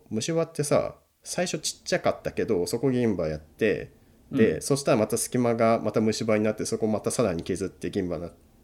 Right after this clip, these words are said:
Speaker 1: また新しいかぶせ物してってやってると、
Speaker 2: うんうんうんうん。
Speaker 1: どんどん広がって、最終的に神経までいっちゃうとかね、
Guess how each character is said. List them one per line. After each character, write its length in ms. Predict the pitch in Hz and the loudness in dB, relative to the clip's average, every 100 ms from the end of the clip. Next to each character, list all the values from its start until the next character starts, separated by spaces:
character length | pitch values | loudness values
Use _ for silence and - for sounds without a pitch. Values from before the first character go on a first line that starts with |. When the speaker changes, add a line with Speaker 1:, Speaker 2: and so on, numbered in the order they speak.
| _ - | _ -12
Speaker 1:
ま 120 | 90 | -8
た 220 | 92 85 | -4 -4
新 160 | 107 92 | -4 -6
し 120 | 92 | -6
い 20 | 90 | -6
か 100 | 95 | -6
ぶ 60 | |
せ 100 | - | -6
物 200 | 90 82 | -6 -6
し 80 | - | -6
て 80 | 82 | -8
っ 20 | |
て 140 | - | -6
や 80 | 85 | -6
っ 20 | |
て 120 | - 90 | -4 -6
る 100 | - | 0
と、 80 | |
Speaker 2:
う 40 | 123 | 6
ん 20 | |
う 20 | |
ん 20 | 135 | 6
う 20 | |
ん 0 | |
う 20 | |
ん。 40 | 113 | 4
Speaker 1:
ど 60 | |
ん 20 | 110 | 2
ど 20 | |
ん 20 | |
広 200 | 104 98 | 0 0
が 120 | 92 | 0
っ 80 | 92 | -2
て、 280 | 90 135 90 | 0 0 0
最 180 | 123 110 | -2 -2
終 140 | 110 | -2
的 240 | 110 107 | -2 -2
に 240 | 98 98 95 - - - - | -2 -2 -6 -12 -20 -20 -8
神 120 | - 92 | -6 -4
経 140 | 95 | -4
ま 120 | 82 | -4
で 80 | 80 | -6
い 20 | |
っ 40 | 78 | -8
ち 120 | - | -8
ゃ 40 | 73 | -8
う 40 | |
と 80 | 62 | -8
か 120 | 69 | -10
ね、 180 | 92 | -10